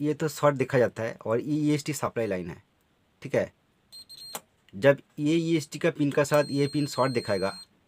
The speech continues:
ईएसटी सप्लाई, और देखिए जो output transistor supply, ये पूरा short देखा जाता है negative का साथ। तो दोस्तों, ये जो ईएसटी supply का जो diode है, ये भी short देखा जाता है, ठीक है।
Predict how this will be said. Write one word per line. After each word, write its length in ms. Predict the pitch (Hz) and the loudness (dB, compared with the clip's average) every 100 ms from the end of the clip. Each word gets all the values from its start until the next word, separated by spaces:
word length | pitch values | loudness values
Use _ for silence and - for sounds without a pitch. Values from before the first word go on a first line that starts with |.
| _ _ | _ _
ईएसटी 280 | 113 117 - | -4 -4 -4
सप्लाई, 480 | 117 110 - 110 113 | -6 -6 -2 0 0
और 180 | - 104 | -2 -6
देखिए 300 | 95 - 101 | -6 -6 0
जो 80 | 104 | 0
output 320 | 104 - 95 | 0 -6 -12
transistor 400 | 101 98 - 101 | -8 -8 -8 -8
supply, 440 | 98 95 101 98 - - - - - 104 | -8 -6 -6 -6 -10 -20 -20 -20 -14 -6
ये 80 | 120 | -4
पूरा 340 | 127 127 135 | 2 2 2
short 260 | - 120 104 | 2 2 2
देखा 200 | 104 107 | 0 -2
जाता 220 | 95 101 | -2 -4
है 60 | |
negative 320 | 98 92 92 - | -4 -4 -6 -8
का 60 | 90 | -8
साथ। 220 | - 90 - - - - - - - | -6 -8 -8 -20 -20 -20 -20 -12 -4
तो 80 | |
दोस्तों, 300 | 131 - 117 - 147 | -4 -2 -6 -4 -6
ये 80 | |
जो 120 | 135 139 147 | -4 -6 -4
ईएसटी 300 | 147 147 180 | -4 -4 -4
supply 320 | 165 147 143 | -4 -2 -2
का 100 | 139 | 0
जो 80 | 123 | 0
diode 280 | 104 104 98 | 2 0 -2
है, 160 | 139 - - - - - | -8 -10 -20 -20 -20 -6
ये 140 | 123 156 | -2 0
भी 140 | 175 | -2
short 220 | - 127 | 0 0
देखा 220 | 110 110 | 0 -2
जाता 240 | 95 - 73 | -2 -2 -8
है, 140 | - - - - - - - - - | -12 -20 -20 -20 -20 -20 -20 -20 -12
ठीक 140 | 139 | -6
है। 100 | 190 | -4